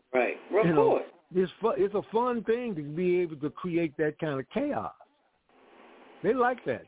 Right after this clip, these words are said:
Speaker 2: That, it gets, they get a, they get off on that.
Speaker 1: Yeah.
Speaker 2: And, um, but, but it's dangerous, and,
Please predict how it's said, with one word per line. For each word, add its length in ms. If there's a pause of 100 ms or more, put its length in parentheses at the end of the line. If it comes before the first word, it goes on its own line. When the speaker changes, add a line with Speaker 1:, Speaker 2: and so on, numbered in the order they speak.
Speaker 2:
That, 140 (120)
it 320
gets, 160 (180)
they 120
get 140
a, 60
they 140
get 180
off 300
on 160
that. 200 (640)
Speaker 1:
Yeah. 320
Speaker 2:
And, 200
um, 500 (380)
but, 200 (200)
but 120
it's 220
dangerous, 640
and, 220